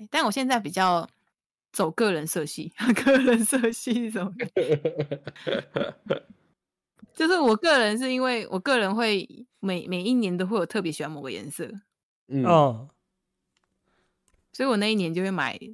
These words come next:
Speaker 1: 那个颜色衣服特别多。<laughs>
Speaker 2: OK，但你
Speaker 1: 呃，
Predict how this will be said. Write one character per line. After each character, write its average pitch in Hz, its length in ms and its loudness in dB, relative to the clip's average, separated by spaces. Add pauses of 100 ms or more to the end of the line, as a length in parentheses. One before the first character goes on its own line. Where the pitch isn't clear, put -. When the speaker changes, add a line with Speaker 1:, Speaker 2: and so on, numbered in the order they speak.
(220)
Speaker 1:
那 190 140 -4
个 185 60 0
颜 156 140 -2
色 170 120 -4
衣 160 100 -2
服 - 100 -12 (120)
特 196 340 2
别 151 300 -2
多。 151 440 -4 (400)
<laughs> 262 1120 4 (520)
Speaker 2:
OK， 131 500 4 (380)
但 240 240 2
你 180 60 4
Speaker 1:
呃， 143 380 -2